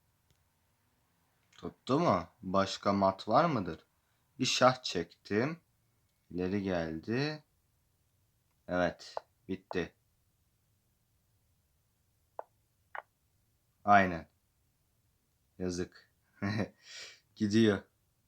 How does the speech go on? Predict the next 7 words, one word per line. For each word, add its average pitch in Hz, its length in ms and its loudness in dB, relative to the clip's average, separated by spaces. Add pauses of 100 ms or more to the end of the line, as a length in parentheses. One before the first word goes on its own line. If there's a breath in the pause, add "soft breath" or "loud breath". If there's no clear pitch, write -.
(4000)
Gidiyor. 95 360 0 (1400)
Aynen. 85 340 -8
Çık - 320 -10
kardeşim. 80 640 -6 (2500)
Kaleyi 98 440 0
vermek 98 420 2
zorundaydı. 95 840 -4